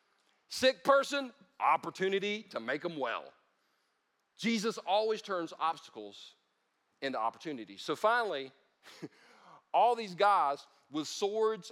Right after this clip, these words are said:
and spears and shields who are equipped to go fight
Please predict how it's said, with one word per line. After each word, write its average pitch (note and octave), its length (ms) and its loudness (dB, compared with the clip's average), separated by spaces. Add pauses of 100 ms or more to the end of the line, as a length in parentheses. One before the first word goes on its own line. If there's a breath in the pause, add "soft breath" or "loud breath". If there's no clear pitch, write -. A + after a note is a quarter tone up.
and C#3+ 180 -4
spears G#3+ 840 -4
and C#3 260 -4
shields D3+ 920 -2 (280 loud breath)
who B3 200 0
are G3 280 4
equipped G#3+ 880 0 (320 soft breath)
to F#3 80 -2
go G3 180 4
fight G3 400 4